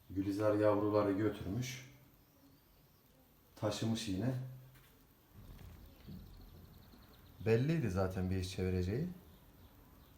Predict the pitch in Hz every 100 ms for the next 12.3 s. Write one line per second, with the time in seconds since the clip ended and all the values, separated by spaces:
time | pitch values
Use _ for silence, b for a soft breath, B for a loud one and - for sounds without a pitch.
0 | - - - - - - - - - -
1 | - - - - 127 165 196 135 107 98
2 | 107 135 98 90 - - - - - -
3 | - - - - - - 101 104 101 98
4 | 104 113 - - 101 110 107 92 87 117
5 | - - - - - - - - - -
6 | 98 - 104 101 110 104 101 104 101 -
7 | 101 - 113 101 92 92 95 95 98 95
8 | 95 90 95 90 - 117 139 - - -
9 | - - - - - - - - - -
10 | - 107 104 127 135 - - 104 104 107
11 | 131 123 - 92 90 92 98 98 98 98
12 | 104 104 127